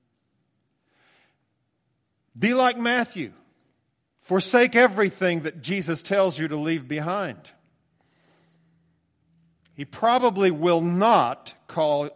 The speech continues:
call on you to leave behind your vocation, but no doubt about it, he is calling on you to leave behind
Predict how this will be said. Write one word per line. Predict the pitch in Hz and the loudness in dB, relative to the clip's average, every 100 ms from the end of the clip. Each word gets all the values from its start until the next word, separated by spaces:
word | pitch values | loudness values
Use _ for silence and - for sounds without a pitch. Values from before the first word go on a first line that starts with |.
| - | -14
call | - 151 151 | -6 -2 -2
on | 143 139 | -2 -4
you | 135 | -8
to | 135 | -8
leave | 117 120 143 147 113 | -10 -8 -6 -6 -8
behind | 98 127 131 131 127 | -12 -10 -8 -8 -8
your | 113 117 | -10 -12
vocation, | 110 117 107 151 160 147 - 104 101 95 _ _ _ _ _ _ _ _ - | -10 -12 -10 -8 -8 -8 -14 -16 -18 -20 _ _ _ _ _ _ _ _ -16
but | 131 | -12
no | 131 139 180 | -6 -4 -2
doubt | 175 175 165 | 0 0 0
about | 139 156 135 | -2 0 0
it, | 113 | -4
he | 110 127 | -10 -12
is | 117 | -12
calling | - 160 156 151 143 131 | -12 -8 -6 -4 -6 -8
on | 139 123 | -10 -10
you | 120 117 | -10 -10
to | 117 110 | -12 -16
leave | 104 113 120 107 | -12 -12 -12 -12
behind | 113 107 113 110 107 | -18 -14 -12 -12 -12